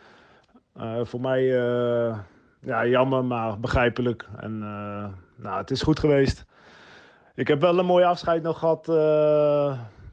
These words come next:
van R K C. Eh, <laughs> ze zijn even bij me langsgekomen thuis. Eh, had Frank van Mosselveld goed geregeld. Ehm, nou, met een soort truc en daarop, eh,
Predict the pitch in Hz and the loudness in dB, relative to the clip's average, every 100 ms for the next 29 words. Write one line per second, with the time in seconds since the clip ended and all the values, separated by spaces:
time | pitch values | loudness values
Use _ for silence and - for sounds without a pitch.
0 | - - - 151 147 139 147 156 143 147 | -18 -6 0 2 2 2 0 0 0 2
1 | 131 127 131 131 107 107 117 175 156 147 | 2 2 2 0 -2 -2 2 4 4 2
2 | 143 151 147 156 165 147 151 160 147 143 | 0 0 2 2 0 -2 -2 2 2 2
3 | 143 139 139 - - - - - - - | 4 2 0 -8 -20 -20 -20 -20 -20 -20
4 | - _ - 113 117 117 117 117 117 117 | -20 _ -4 0 2 4 4 4 2 2
5 | 117 117 117 - 131 123 123 123 117 123 | 4 2 0 -2 -2 -2 -4 -4 -2 -2
6 | 113 135 127 123 135 131 127 - - - | -2 -6 -4 0 0 0 -4 -8 -20 -18
7 | 101 104 107 110 110 110 110 110 110 104 | -14 -10 -8 -6 -6 -6 -6 -8 -10 -12
8 | 92 _ _ - 104 107 107 - - 117 | -16 _ _ -16 -12 -8 -8 -8 -8 -8
9 | - 139 120 120 120 120 120 113 120 123 | -2 -2 -2 -4 -2 0 -2 -2 -4 -4
10 | 120 117 117 113 | -2 -2 -2 -4